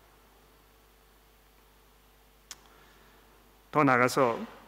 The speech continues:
예수님의 고난과 죽음 그리고 그 부활은 우리의 죄를 해결하기 위한 하나님의 그 해결책이었습니다. 그렇죠? 아, 이 복음서의 이 앞부분에서는요, 아, 그 사실을 우리가 이렇게 쉽게 이렇게 픽업을 할 수가 없습니다.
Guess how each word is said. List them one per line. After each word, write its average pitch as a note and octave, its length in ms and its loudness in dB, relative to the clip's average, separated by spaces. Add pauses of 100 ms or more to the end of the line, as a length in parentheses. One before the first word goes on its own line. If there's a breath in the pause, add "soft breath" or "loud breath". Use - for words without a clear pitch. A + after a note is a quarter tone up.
(380)
예수님의 D3 460 0
고난과 C3+ 460 2
죽음 A#2 380 -6
그리고 B2+ 260 -2
그 C3+ 280 0
부활은 B2+ 560 -2 (1500)
우리의 E3+ 280 2
죄를 D#3 280 0
해결하기 D#3 560 0
위한 C#3 300 2
하나님의 D#3 500 0
그 C3+ 100 -2
해결책이었습니다. C#3 1160 -4
그렇죠? G#2+ 360 -14 (1200 soft breath)
아, A#2+ 80 -12
이 A#2 100 -8
복음서의 E3 800 0
이 D#3+ 80 0
앞부분에서는요, C#3+ 1160 -2 (880 loud breath)
아, G#2 340 -6 (100)
그 E3+ 180 4
사실을 E3+ 480 2
우리가 D#3 220 2
이렇게 D3 180 -2
쉽게 - 420 0
이렇게 D3+ 220 -2
픽업을 F3 520 -2
할 D3+ 100 -4
수가 D3 220 2
없습니다. A2+ 380 -6